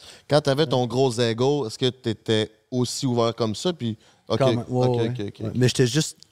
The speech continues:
Speaker 2: vraiment ticoque.
Speaker 1: Ouais, ouais, ouais,
Speaker 2: Ouais.
Speaker 1: ouais.
Speaker 2: Mais j'avais tout le temps cette belle ouverture-là de, de, ouais,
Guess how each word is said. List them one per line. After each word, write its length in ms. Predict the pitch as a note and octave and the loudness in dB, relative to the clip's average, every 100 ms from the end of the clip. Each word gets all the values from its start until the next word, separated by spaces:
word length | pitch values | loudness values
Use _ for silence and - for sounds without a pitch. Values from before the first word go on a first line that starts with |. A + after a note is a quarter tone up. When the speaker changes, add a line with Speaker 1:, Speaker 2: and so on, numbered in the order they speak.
| _ _ _ _ | _ _ _ _
Speaker 2:
vraiment 480 | C3 C#3 C#3 C3+ C3 | -2 0 0 0 -2
ticoque. 680 | - - - A2+ - - - | -4 -8 -6 -6 -8 -18 -12
Speaker 1:
Ouais, 80 | - | -4
ouais, 60 | A2+ | -2
ouais, 360 | A2+ G#2+ G2+ G2+ | 0 -2 -2 -2
Speaker 2:
Ouais. 180 | A#2 A2 | -2 -2
Speaker 1:
ouais. 40 | A#2 | 2
Speaker 2:
Mais 160 | B2+ | 4
j'avais 260 | B2+ A#2+ B2 | 4 2 0
tout 80 | D3+ | -2
le 60 | |
temps 140 | C3+ D#3 | 0 0
cette 160 | C3 A#2 | 0 -2
belle 180 | A#2+ | -2
ouverture-là 680 | A2+ A2+ - A2+ G#2 A2 A#2+ | -2 -6 -4 -4 -2 -2 -2
de, 280 | G#2+ G#2 F#2+ | -2 -2 -2
de, 200 | F2+ F2+ | -4 -8
ouais, 120 | G2+ | -4